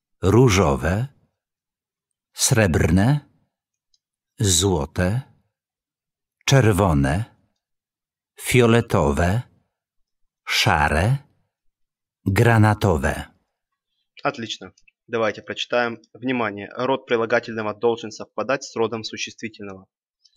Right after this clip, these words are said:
Speaker 2: И послушаем еще один пример.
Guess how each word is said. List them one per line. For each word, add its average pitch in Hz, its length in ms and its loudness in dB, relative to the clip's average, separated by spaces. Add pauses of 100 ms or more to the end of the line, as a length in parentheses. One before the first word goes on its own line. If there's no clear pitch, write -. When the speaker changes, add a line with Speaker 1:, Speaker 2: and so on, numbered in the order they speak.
(1500)
Speaker 2:
И 160 280 -2
послушаем 123 520 -10
еще 110 160 -8
один 104 220 -12
пример. 104 260 -12